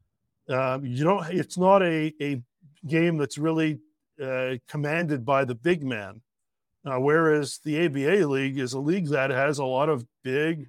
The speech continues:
Serbian players, has a lot of big Croatian players, have a lot of big Slovenian players. Those players are big. Some of them are slow and plodding. Some of them are faster. And just the size, you have to get used to a one is a one, a two is a two, and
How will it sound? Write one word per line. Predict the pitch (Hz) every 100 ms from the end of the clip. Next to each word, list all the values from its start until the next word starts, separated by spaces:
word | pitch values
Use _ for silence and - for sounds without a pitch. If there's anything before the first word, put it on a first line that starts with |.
| _
Serbian | - - 127 147 160 165 151
players, | 165 165 170 185 151
has | 123
a | 113
lot | 113 120
of | 120
big | 139 -
Croatian | 143 147 170 170 175 160
players, | 160 165 185 160
have | 123 107
a | 98
lot | 113 117
of | 127
big | 147 160 151 _ _ _
Slovenian | - 175 151 156 170 180
players. | 170 165 180 190 160
Those | 123 120
players | - 139 139 127
are | 123 117 - _ _
big. | 165 190 214 180 -
Some | 156 139
of | 135
them | 123
are | 113
slow | - - 147 156 156
and | 143
plodding. | 160 160 196 208
Some | - 117 110
of |
them | 110 110
are |
faster. | - 151 160 196 - 214 220 214 _ _ _ -
And | 151 151 151 147 135
just | 196 -
the | 160
size, | - 170 196 160 127
you | 135
have | 175 175
to | 190
get | 175 -
used | 180 208 -
to |
a | 143 127
one | 135 170
is | 170
a | 147
one, | 143 156
a | 160
two | 160 160
is |
a | 131
two, | - 160 151
and | 120